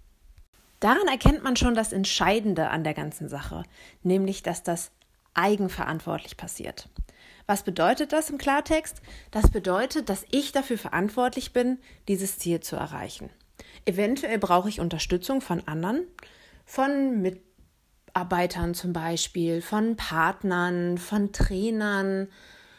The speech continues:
von meinem Pferd natürlich. Aber, ähm,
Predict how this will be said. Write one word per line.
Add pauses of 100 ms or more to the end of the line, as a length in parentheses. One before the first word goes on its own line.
(120)
von
meinem
Pferd
natürlich.
Aber,
ähm,